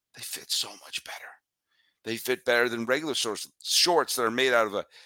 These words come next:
stiff, restricting cotton. Now, look at, you want the pants that feel great, make you look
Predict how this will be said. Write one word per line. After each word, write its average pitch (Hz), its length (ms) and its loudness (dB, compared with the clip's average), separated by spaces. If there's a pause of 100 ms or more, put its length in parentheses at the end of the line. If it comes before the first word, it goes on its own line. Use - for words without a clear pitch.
stiff, - 600 4 (220)
restricting 131 720 0
cotton. 139 540 6
Now, 151 140 -2
look 185 220 -2
at, 214 100 -4 (280)
you 190 140 -10
want 226 240 4
the - 80 -12
pants 170 400 2
that 110 100 -10
feel 220 440 -2
great, 196 320 4 (360)
make 170 200 -2
you 143 80 -2
look 156 240 2